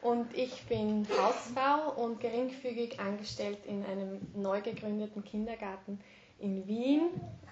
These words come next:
Das Projekt nennt sich Stella. Und dort bin ich eben mit meinen Kindern gemeinsam. Und wir haben vier Kinder im Alter von zwischen null und sechs.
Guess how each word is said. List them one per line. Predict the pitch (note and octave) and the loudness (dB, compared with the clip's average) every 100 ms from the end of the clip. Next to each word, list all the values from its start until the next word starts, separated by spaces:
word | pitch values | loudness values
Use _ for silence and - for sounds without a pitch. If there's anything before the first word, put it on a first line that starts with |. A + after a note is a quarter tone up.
| - | -8
Das | G#3 - | -8 -4
Projekt | G3+ G3 G3 - | -2 -2 -4 -6
nennt | G3+ G3 | -4 -4
sich | G3+ - - - | -8 -14 -14 -6
Stella. | F#3 F#3+ B3 D#4 - - - - - - - | -6 -4 -4 -6 -10 -20 -20 -20 -20 -20 -6
Und | A3+ A3 A3 | -2 0 2
dort | A3 G3+ A#3 | 2 2 0
bin | A#3 | -2
ich | A3+ A3 - | -2 -6 -6
eben | G#3 G#3 G#3 | -2 0 0
mit | G#3 G#3 | -2 -2
meinen | F#3+ F#3+ G3 | -2 -2 -6
Kindern | - G3 G3 G3 G3 - | -4 -2 -2 -2 -6 -8
gemeinsam. | G3+ F#3+ F3 F3+ - A3 C4+ F#4 F#4+ - - - - - - - - | -8 -6 -6 -10 -10 -8 -8 -10 -14 -18 -20 -18 -16 -14 -14 -12 -2
Und | A#3+ A#3+ A#3+ A#3 - | 2 4 4 0 8
wir | B3+ A#3+ | 8 10
haben | G#3+ | 6
vier | G#3+ C#4+ E4+ | 6 4 4
Kinder | F4+ F4+ F4+ F#4+ F#4+ - - - - | 4 2 4 2 0 -4 -8 -10 -4
im | C4 A#3+ | 0 4
Alter | A3 G#3+ A#3 | 6 4 2
von | A3 G#3+ G#3 G3+ | -2 0 0 -2
zwischen | G3+ G3+ - G#3 | -4 -6 -2 0
null | A3 A#3 A3 | 2 0 0
und | G3 - | -2 -2
sechs. | C4+ F#4+ - - | -2 -4 -6 -16